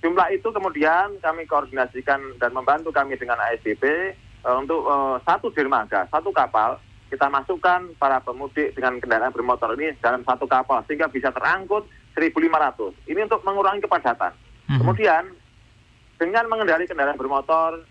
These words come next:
Speaker 1: itu kami lihat ada yang mengajak, eh, putrinya, putranya,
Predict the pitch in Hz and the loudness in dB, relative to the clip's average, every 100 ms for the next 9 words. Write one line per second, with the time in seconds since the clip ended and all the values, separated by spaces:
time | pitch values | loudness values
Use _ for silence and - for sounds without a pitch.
0 | - 156 139 143 135 135 160 165 - 110 | -10 -2 -2 0 0 2 2 0 -4 -8
1 | 110 110 104 113 110 117 113 92 101 117 | -4 -4 -2 -4 -4 -2 -2 -2 -6 -4
2 | 110 139 165 160 151 147 117 - 143 156 | -4 -2 0 0 0 0 -2 2 2 2
3 | 151 147 | 0 0